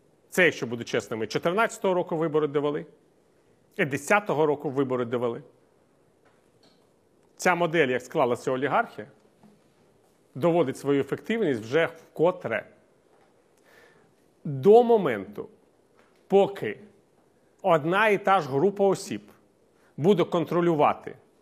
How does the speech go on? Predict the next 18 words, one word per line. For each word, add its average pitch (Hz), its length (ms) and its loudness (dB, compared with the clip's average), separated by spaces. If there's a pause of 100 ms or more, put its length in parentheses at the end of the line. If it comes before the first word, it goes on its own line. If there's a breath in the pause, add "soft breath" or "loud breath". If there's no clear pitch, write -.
(1900)
провідні 175 480 2
галузі 143 400 0
економіки 139 540 0
і 127 40 0
засоби 135 360 -2
масової 131 360 -4
інформації 131 500 -4
водночас, 135 680 -2 (1900)
неможливе 185 640 2
ніяке 170 360 0
існування 160 480 -2
реальної 143 400 0
незалежної 127 420 -4
журналістики. 113 380 -4
Не 147 60 0
треба 170 260 0
навіть 170 320 -4
ілюзій. 147 380 -4